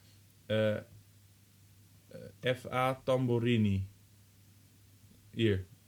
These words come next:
Eh, deze. En niet een zes vijfenzeventig Thermogini.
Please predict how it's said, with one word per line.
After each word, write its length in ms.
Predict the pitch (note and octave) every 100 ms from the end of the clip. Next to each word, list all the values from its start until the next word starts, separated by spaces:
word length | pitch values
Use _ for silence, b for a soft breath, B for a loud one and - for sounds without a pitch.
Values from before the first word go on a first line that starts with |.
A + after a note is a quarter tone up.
| - - - - _ - - -
Eh, 380 | - G#2 G#2 G#2 G#2
deze. 480 | G#2+ G#2 G2 F#2+ F#2 - - - - - - - - - - - - b b b b - - - -
En 200 | A2 G#2+
niet 220 | A#2+ D#3+
een 120 | D#3+ A#2+
zes 240 | B2 B2+
vijfenzeventig 720 | B2+ A#2 A#2 - A2+ A2+ G#2+ G2+
Thermogini. 800 | A2 G#2+ G#2 G2+ G#2+ G2 F#2